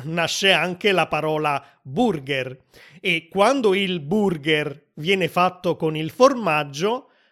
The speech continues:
allora viene chiamato cheeseburger. Ecco, con questo stesso meccanismo linguistico sarebbe nata anche l'espressione piantare in asso. L'espressione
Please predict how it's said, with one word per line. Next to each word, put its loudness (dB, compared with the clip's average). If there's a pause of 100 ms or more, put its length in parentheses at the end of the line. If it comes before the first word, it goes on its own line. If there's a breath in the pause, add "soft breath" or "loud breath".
(160 soft breath)
allora 2
viene -2
chiamato -2
cheeseburger. -4 (580 soft breath)
Ecco, 0
con 0
questo 2
stesso -2
meccanismo -2
linguistico -6 (240 soft breath)
sarebbe 2
nata 0
anche -4
l'espressione -6
piantare -2
in -6
asso. -10 (540)
L'espressione -2